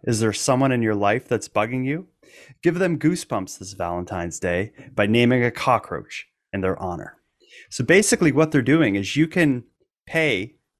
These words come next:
to have a cockroach named after an ex. Here's a, a little bit of a, um,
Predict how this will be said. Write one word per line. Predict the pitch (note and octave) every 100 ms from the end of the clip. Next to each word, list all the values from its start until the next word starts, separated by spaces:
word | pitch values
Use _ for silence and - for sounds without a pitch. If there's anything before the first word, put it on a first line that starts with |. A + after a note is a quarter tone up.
| _ _ -
to |
have | A2+ B2 A2+
a |
cockroach | - - D#3 D#3 B2+ G#2 G#2 - - _ _ _ _ _ _ -
named | A#2+ C3+ D3
after | C#3 C#3 C#3+ C3+ - -
an | B2 A#2+
ex. | B2 - -
Here's | - D3+ D#3 C3 B2+
a, | C3 A#2 -
a |
little | C3 C3
bit | C3 A#2+
of | A2
a, | A2 G#2
um, | G2 F#2 F2+ E2